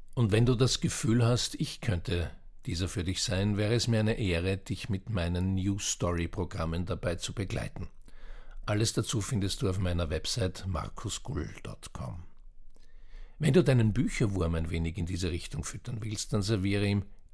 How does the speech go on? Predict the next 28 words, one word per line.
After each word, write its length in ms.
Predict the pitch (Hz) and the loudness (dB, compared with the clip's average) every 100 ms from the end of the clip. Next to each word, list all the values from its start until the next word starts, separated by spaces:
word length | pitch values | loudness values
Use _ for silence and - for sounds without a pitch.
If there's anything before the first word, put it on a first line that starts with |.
| - | 0
Eleven 460 | 123 90 95 98 | 2 4 4 2
Rings 580 | 95 101 90 - - - - - - | 4 4 2 0 -4 -6 -14 -14 -6
über 200 | 107 101 | -2 0
die 160 | 104 | 0
Geheimnisse 680 | 135 117 95 107 117 - 107 | 0 0 0 0 0 0 0
der 160 | 113 113 | 0 -2
Achtsamkeit 800 | - - - 113 104 98 95 - | -2 -2 0 0 0 -2 -4 -2
und 160 | 90 | -4
der 100 | 113 - | -4 0
Teamchemie 720 | 117 113 - 104 101 98 - - - - - | 2 2 2 2 4 2 -2 -10 -12 -8 -2
des 140 | 107 | 0
legendären 520 | 104 95 90 101 107 | 2 2 2 2 2
N-B-A-Coaches 1200 | 101 101 98 98 90 95 - - 87 85 101 92 | 2 2 2 2 2 0 -2 -2 0 0 -2 -2
Phil 340 | - - 98 98 | -2 0 0 0
Jackson. 560 | - 87 - - 76 - - - - - - - - - - - - | 0 0 0 -4 -4 -10 -14 -16 -18 -20 -20 -18 -16 -16 -14 -8 0
Er 160 | 113 | 2
schmiedete 600 | - 135 139 165 151 131 | 4 4 4 2 0 0
erfolgreiche 840 | 120 - - 120 - 117 113 107 - | 0 2 4 2 2 -2 0 -2 -2
Teams 420 | 113 123 160 - | 0 2 2 -2
aus 180 | 107 - | -2 -2
Spielern 580 | - - 113 131 127 | -4 0 2 2 2
mit 200 | 113 107 | 2 -2
unterschiedlichen 720 | - 143 139 120 107 98 - 107 | -2 -2 0 0 -2 -2 -2 -4
Fähigkeiten, 840 | - 98 123 - 123 120 - 117 | -2 -2 -4 -4 -4 -2 -2 -2
indem 480 | 113 113 101 113 110 | 0 0 0 0 0
er 100 | 120 | 0
ihnen 320 | 120 113 107 - | 0 0 0 -2
beibrachte, 800 | 73 - - 120 110 - - | -4 -4 -4 -4 -4 -4 -2